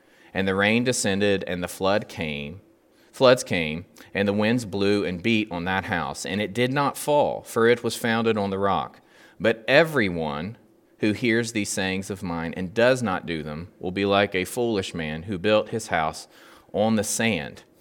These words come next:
And the rain descended, and the floods came, and the winds blew and beat on that house, and it fell. And great was its fall." And so it was, when Jesus had ended these sayings,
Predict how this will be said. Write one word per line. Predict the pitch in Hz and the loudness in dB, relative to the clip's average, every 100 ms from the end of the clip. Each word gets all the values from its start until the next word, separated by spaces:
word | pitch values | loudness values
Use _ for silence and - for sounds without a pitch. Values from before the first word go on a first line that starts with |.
| - _ | -20 _
And | 92 | -4
the | 92 | -2
rain | 90 107 117 | 2 2 2
descended, | 117 - 98 87 82 82 107 _ | 0 -4 -4 -2 -4 -4 -10 _
and | 90 | -8
the | 87 | -8
floods | - 101 113 123 | -2 2 2 0
came, | - 87 76 76 82 - | -6 -6 -4 -6 -10 -12
and | - 85 | -8 -4
the | 87 | -4
winds | 90 101 107 107 | -2 -2 -2 -6
blew | 92 82 78 76 - _ | -4 -2 -2 -6 -12 _
and | - 85 82 | -8 -6 0
beat | 120 113 82 | 0 0 -4
on | 90 | 0
that | 104 104 | 2 2
house, | 92 78 - - | 0 -2 -4 -8
and | 80 | -8
it | 78 | -6
fell. | - - 85 78 64 - _ _ _ - - - | -10 -4 -2 0 -4 -10 _ _ _ -20 -20 -6
And | 92 87 | -4 -4
great | 90 104 110 - | 4 6 6 2
was | 98 92 92 - | 0 2 2 -2
its | 82 - | -8 -8
fall." | - 78 69 58 _ _ _ _ _ _ - - - | -6 -4 -4 -6 _ _ _ _ _ _ -20 -20 -2
And | 110 | 0
so | - 117 120 | 4 8 8
it | 120 | 6
was, | 95 87 73 - - _ | 4 2 2 -4 -16 _
when | 87 95 | -4 -2
Jesus | 95 107 117 123 - | 0 0 0 -2 2
had | 101 - | 0 2
ended | 101 113 120 - | -2 0 -2 -4
these | 95 104 110 | -4 -4 -4
sayings, | - 90 73 71 76 - | -4 -2 -2 -6 -12 -16